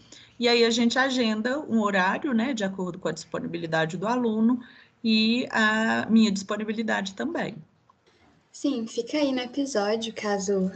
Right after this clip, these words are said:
Speaker 2: algum aluno que esteja escutando tenha vontade de conversar com você, né?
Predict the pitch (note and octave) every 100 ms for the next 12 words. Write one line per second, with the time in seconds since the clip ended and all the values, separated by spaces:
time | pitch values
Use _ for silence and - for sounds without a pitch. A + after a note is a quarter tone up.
0 | - G3 F#3+ G#3 G3+ G3+ F#3 F#3 A3+ A3+
1 | G#3+ - G3+ G3 F#3+ - G#3 G3 F#3+ G3+
2 | A#3+ A3+ G#3 G3+ G3+ G3+ G3+ F#3+ F#3 G#3
3 | G#3 G3 - G3 G3 - F#3 F#3 G3+ G3
4 | G3+ - F#3+ B3+ C4 D4+